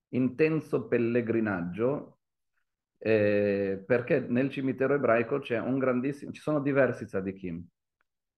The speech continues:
Eh, c'è Rabbi David Valli, che è un grande kabbalista, ma prima di lui c'era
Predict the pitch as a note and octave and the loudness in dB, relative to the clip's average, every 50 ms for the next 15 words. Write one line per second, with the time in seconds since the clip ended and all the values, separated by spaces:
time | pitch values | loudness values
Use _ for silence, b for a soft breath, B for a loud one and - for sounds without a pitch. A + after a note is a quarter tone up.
0 | _ _ - - G#2 G2+ G2+ F#2+ F#2+ G2 F#2+ F#2 F#2 F#2 F#2+ F2 - A#2 A2+ G#2+ | _ _ -4 0 2 2 4 4 4 2 2 2 2 0 -2 0 0 2 4 4
1 | A2 G#2+ G#2+ B2 B2 A#2+ A#2 A2+ A2+ A#2+ A2+ G#2+ G#2 A2 G#2 G2+ G2 G2 G#2 B2 | 4 2 2 2 2 2 2 2 2 -2 -2 -2 0 0 0 0 0 -2 -2 -4
2 | C#3+ C#3 - G#2+ G#2 G#2 G#2+ G#2+ G#2 G#2 G#2 G#2 G#2 G2+ G2 F#2+ - G#2+ G#2+ G2 | -4 -4 0 2 2 4 4 4 4 4 4 4 2 2 0 -2 -2 -4 -4 -2
3 | G#2+ A2 A2+ G#2+ G#2+ G#2+ - F#2+ F#2 G2 F#2+ F#2 F2 F2 - - - A#2 C#3+ D#3+ | 0 0 0 0 -2 -2 -2 -2 0 0 -2 -2 -4 -8 -8 -2 0 0 0 0
4 | - - - - - G2 G#2 A2+ G#2+ G#2+ - D#3+ D#3+ D#3 C#3+ B2+ C3 C3 A#2+ A2+ | -2 -6 -12 -12 -6 -4 -2 -2 0 0 -2 -2 0 0 0 0 0 -2 -2 0
5 | G#2+ G#2+ A#2 D#3 D#3+ D3+ - B2 A#2 G#2+ A2 B2+ D#3 F3+ F3 F3 | 0 0 0 -2 -2 -2 -2 0 0 2 2 2 0 0 -4 -6